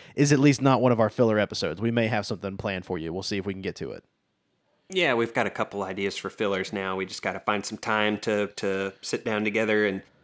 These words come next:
Speaker 2: holidays make that a little difficult, but we're, we're almost through that stuff. After New Year's, a couple days from, um, this episode going live, we'll, we'll finally return to some semblance of normalcy and,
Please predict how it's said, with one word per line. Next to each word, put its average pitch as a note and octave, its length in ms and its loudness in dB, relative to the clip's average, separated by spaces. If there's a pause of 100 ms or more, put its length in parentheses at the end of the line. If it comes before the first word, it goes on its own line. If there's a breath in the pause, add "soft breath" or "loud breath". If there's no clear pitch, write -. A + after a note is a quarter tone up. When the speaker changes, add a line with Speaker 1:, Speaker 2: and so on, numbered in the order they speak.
Speaker 2:
holidays C3 460 4
make C3 160 0
that B2+ 100 2
a B2 60 0
little A#2 160 -2
difficult, A#2 500 -2
but G2+ 240 -2
we're, G#2 300 0
we're A#2+ 160 2
almost A2 280 0
through A#2 140 -2
that G#2+ 200 0
stuff. A2 280 -2
After A2+ 300 0
New A2 100 -4
Year's, A2 420 -2
a - 40 -8
couple A2 220 -4
days G#2+ 280 -2
from, G2 480 -4
um, F#2+ 320 -6
this G2+ 300 -2
episode G#2 400 -4
going G2 280 -4
live, G2 360 -6
we'll, F#2 240 -8
we'll G2+ 80 -8
finally F#2+ 300 -4
return G2 640 -6
to F#2+ 300 -8
some F#2+ 260 -6
semblance G2 520 -6
of E2+ 260 -14
normalcy B2+ 840 -2
and, F#2 500 -10